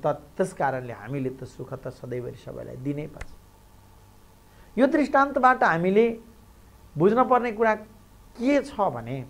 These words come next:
कि हामीले कसैलाई पनि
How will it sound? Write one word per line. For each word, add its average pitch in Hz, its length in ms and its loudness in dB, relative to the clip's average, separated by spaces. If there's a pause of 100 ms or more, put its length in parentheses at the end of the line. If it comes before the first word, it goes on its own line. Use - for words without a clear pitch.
(2500)
कि 147 160 0 (1900)
हामीले 262 440 6 (2000)
कसैलाई 262 480 6
पनि 214 280 -4